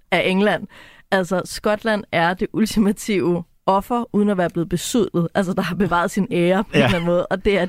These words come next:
Speaker 1: John Hammond.
Speaker 2: Ja, ja. Jamen, det er rigtigt.
Speaker 1: Han, han bliver slået, han er en slagen mand, øh, han er Skotland,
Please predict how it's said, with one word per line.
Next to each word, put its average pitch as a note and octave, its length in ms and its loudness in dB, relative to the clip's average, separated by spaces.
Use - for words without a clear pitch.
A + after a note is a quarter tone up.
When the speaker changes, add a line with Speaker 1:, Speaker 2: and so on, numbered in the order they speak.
Speaker 1:
John E3 140 0
Hammond. D#3 320 0
Speaker 2:
Ja, B2+ 140 2
ja. A#2 180 -2
Jamen, A#2 120 -2
det C3+ 80 0
er C3+ 40 0
rigtigt. B2 260 -6
Speaker 1:
Han, G3+ 180 2
han G#3 180 2
bliver A3 120 2
slået, G#3 460 0
han G#3 160 0
er G3 40 2
en G3+ 80 -2
slagen G3 460 0
mand, F#3+ 180 0
øh, F3+ 280 2
han F#3+ 120 0
er G3+ 60 2
Skotland, F3+ 500 -4